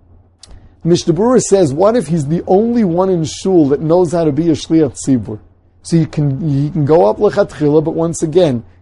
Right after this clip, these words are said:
he'll only say Anenu and Shomei Tefillah, and will say B'yom Tzom Hatainis.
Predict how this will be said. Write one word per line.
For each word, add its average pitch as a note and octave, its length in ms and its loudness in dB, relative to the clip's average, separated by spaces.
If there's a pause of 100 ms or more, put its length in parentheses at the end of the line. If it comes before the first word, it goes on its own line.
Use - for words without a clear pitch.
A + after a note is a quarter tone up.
he'll C#3+ 120 4
only F3+ 200 2
say F#3 160 2
Anenu F3 400 0
and D#3 80 -4
Shomei D#3+ 340 -2
Tefillah, G#3 500 -2
and D#3+ 160 -4
will D3+ 120 -2
say F3 240 0
B'yom D#3+ 260 0
Tzom D3+ 340 -2
Hatainis. B2 540 -6